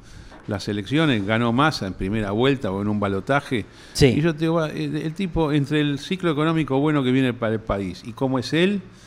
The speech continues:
Speaker 1: le va a ir bien. Suponete al revés, ganó el domingo pasado en primera vuelta o en balotaje, ganó Milei.
Speaker 2: Sí.
Speaker 1: ¿Y cómo le va a ir?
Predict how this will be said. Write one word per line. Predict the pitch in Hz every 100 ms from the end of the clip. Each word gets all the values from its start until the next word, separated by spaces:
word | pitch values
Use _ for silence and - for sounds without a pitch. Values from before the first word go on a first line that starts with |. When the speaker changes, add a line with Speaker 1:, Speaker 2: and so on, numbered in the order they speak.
| - - -
Speaker 1:
le | 110
va | 113
a |
ir | 113
bien. | 107 90 78 - - - _ _ - _ - -
Suponete | - 110 123 160 165
al | 139
revés, | 123 110 82 98
ganó | 104 120 147 156 135
el | 113
domingo | 110 135 131 117
pasado | 113 - 147 151
en | 113
primera | 117 120 123
vuelta | 123 139 135
o | 113
en | 110
balotaje, | 113 113 147 - 110
ganó | 104 113
Milei. | 113 107 98 85 80 - - -
Speaker 2:
Sí. | 123 107 -
Speaker 1:
¿Y | 113
cómo | 110 156 143
le | 127
va | 135
a | 143
ir? | 165 175 180